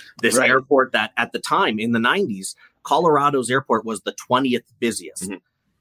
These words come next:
Speaker 1: You know, no reason to be the biggest
Speaker 2: Mm-hmm.
Speaker 1: airport in the nation
Speaker 2: Good
Speaker 1: when you're the
Speaker 2: point.
Speaker 1: twentieth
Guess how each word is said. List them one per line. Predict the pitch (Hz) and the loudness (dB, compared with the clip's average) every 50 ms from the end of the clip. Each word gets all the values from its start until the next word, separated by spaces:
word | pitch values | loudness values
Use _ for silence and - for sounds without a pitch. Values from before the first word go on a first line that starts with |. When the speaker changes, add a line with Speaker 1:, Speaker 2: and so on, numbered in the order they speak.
| _ - | _ -4
Speaker 1:
You | 98 104 | -2 0
know, | 104 113 123 123 | 0 0 0 -2
no | 120 117 117 139 147 170 170 | -6 -6 0 2 4 4 4
reason | 151 151 170 170 139 143 131 120 | 4 2 -2 -2 -2 -2 -2 -2
to | 139 | -2
be | 117 120 117 | 0 0 0
the | 117 107 | 0 -2
biggest | 90 - 127 120 - 139 98 95 | -2 0 -2 0 2 0 0 2
Speaker 2:
Mm-hmm. | 131 | 2
Speaker 1:
airport | 117 117 - - 127 117 107 | 0 0 2 2 0 0 0
in | 107 104 | 0 -2
the | 107 | 0
nation | 107 120 127 131 123 - - 98 87 87 - _ _ _ _ _ | 0 2 2 2 0 0 -2 -4 -4 -6 -10 _ _ _ _ _
Speaker 2:
Good | - - | 0 0
Speaker 1:
when | 117 113 | 2 4
you're | 110 - 175 | 4 4 4
the | 147 | 2
Speaker 2:
point. | 117 - - | 0 -4 -2
Speaker 1:
twentieth | 135 135 131 - - 110 90 85 - | -2 -2 -2 0 -2 -4 -4 -6 -8